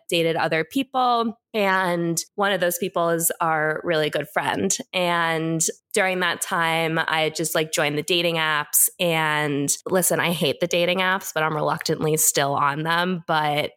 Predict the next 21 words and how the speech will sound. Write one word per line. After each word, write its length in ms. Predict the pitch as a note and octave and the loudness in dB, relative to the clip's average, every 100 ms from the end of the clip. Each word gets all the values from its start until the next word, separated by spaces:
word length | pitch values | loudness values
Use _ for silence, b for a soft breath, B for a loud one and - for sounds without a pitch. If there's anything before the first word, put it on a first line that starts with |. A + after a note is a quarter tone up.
| - | -4
I 80 | E3 | -2
think 240 | D#3+ D3+ | 0 0
one 140 | D3 | -2
of 80 | D3 | 0
the 80 | D3+ | 0
best 240 | D3 D3 | 0 0
things 220 | D#3 D3+ D3+ | 0 0 0
that 100 | C#3+ | 0
ever 180 | C#3+ | 0
came 300 | C3 - D3+ | -2 -2 -2
out 180 | C3+ C#3 | 0 0
of 140 | D3 D3+ | -2 -2
the 60 | |
dating 320 | D#3 C#3+ D3+ | -2 0 0
app 280 | E3 E3+ F3 | 0 0 -2
was 420 | D#3 C#3+ D3 C#3 | -2 0 0 0
meeting 320 | D3+ D3 C#3+ C#3+ | 0 2 2 0
this 200 | D3 D3+ | 0 0
one 220 | C#3 C#3+ | 0 0
guy 500 | C3 C3+ D3 D#3 E3 | -2 -2 -2 -2 0
who 520 | E3+ D#3 D3+ D3 C#3+ | 0 2 2 0 -2